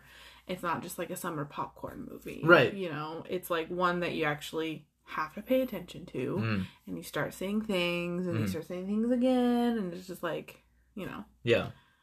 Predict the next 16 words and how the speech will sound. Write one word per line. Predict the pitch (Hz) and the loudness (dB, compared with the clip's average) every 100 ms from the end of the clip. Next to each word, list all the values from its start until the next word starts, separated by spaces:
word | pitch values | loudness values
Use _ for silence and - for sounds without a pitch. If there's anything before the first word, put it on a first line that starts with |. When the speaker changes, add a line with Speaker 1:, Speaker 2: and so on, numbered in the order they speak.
| _ _ _ - _ _ 185 | _ _ _ -20 _ _ -8
Speaker 1:
That | - - - | -8 -8 -10
sort | 143 | -8
of | 143 - - - | -8 -10 -16 -10
deal. | 165 | -10
So | - 160 | -2 0
I'll | - 196 | 6 8
give | 202 202 | 8 6
it | 180 - | 4 4
two. | - 180 151 | 0 -2 0
I | - | 2
guess | 247 320 | 2 2
if | 320 | 0
you | 233 214 | 2 4
average | 214 208 190 | 4 4 4
those | 185 175 | 4 6
out, | 175 165 160 - | 6 6 6 2